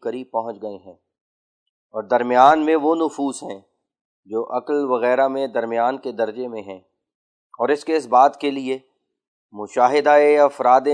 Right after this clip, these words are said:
مختلفۃ الاستعداد کافی دلیل ہے، کیونکہ کوئی عاقل اس سے انکار نہیں کر سکتا کہ افراد بشریہ عقل کے روح سے تقوی اور خدا ترسی کے لحاظ سے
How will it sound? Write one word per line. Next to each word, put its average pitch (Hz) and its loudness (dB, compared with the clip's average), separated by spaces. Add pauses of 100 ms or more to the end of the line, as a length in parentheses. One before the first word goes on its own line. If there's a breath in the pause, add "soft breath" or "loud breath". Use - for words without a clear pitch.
مختلفۃ 143 0
الاستعداد 139 2
کافی 147 2
دلیل 131 -4
ہے، 98 -8
کیونکہ - -14 (100)
کوئی 143 -2
عاقل 147 2
اس 143 -6
سے 143 -6
انکار 127 0
نہیں 120 -10
کر 110 -6
سکتا - -12 (760)
کہ 104 -14
افراد 110 -2 (200)
بشریہ 123 -4
عقل 127 2
کے 127 -6
روح 123 -8
سے 131 -8
تقوی 123 -4
اور 131 2
خدا 123 -4
ترسی 131 -8
کے 135 -6
لحاظ 127 0
سے 135 -6